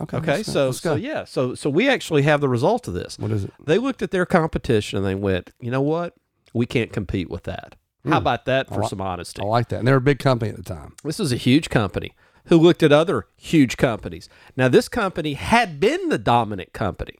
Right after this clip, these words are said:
Speaker 2: and now they're being dominated by a couple of competitors here. And so they, they've got some R and D money, and they go, "You know what? Here's what we're gonna do. We're gonna come out with a product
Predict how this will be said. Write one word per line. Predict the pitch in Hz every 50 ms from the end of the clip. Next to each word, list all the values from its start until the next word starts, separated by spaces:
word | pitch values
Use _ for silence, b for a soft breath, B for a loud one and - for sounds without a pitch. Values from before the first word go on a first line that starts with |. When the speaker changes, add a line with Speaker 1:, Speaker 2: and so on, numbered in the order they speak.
| _ -
Speaker 2:
and | 131 127 131
now | 147 165 208 254
they're | 214 220 165
being | 131 135 156 151 147 143 143 131 - b b b b 117
dominated | 107 95 139 135 143 151 151 147 139 135 135 135 135 113 95 78 - - _ _ _ _ _ _ _ -
by | 131 120 117
a | 110
couple | - - - 135 - - 123 110 104 101
of | 98 - - _ _ _ _
competitors | - - 107 95 - 151 156 160 131 101 87 78 -
here. | - 87 82 - - B B B B B B B B
And | 147 160 151
so | - 208 185
they, | 175 196 220 233 247
they've | - 131 160 220 262
got | - - 240 214 196 - _ -
some | - - 156 -
R | - 156 151 139
and | 131 123 107
D | 110 123 117 113
money, | 107 110 113 117 135 160
and | 175 160
they | 139 131
go, | 135 139
"You | 135 135 135
know | 135 143 147
what? | 151 151 160 156 -
Here's | 139 151 151 147
what | 160 147
we're | 117 139
gonna | 127 135 123 120
do. | 117 120 107 92 95 107 B B B B B B B
We're | - 123 165 226
gonna | 254 285 233
come | - - 208 190 185
out | 175 170 -
with | 123 123
a | 120 95
product | - - - - 147 139 147 151 123 82 62 60 - _ _ -